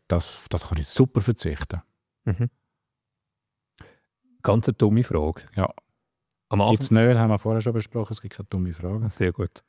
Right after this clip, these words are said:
Speaker 2: Also gut. Eine Frage. Am Anfang von der Arena-Sendung, ähm,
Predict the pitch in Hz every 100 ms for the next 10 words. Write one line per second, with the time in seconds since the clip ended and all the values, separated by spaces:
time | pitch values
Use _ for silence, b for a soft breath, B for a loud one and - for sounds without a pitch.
0 | - 98 101 90 87 - B B B B
1 | 135 - 127 120 98 98 85 - - _
2 | _ 104 110 120 110 131 - 110 107 104
3 | - _ _ _ - 107 92 101 - 107
4 | 98 101 107 101 78 82 85 87 - _
5 | _ - 98 90 85 82 85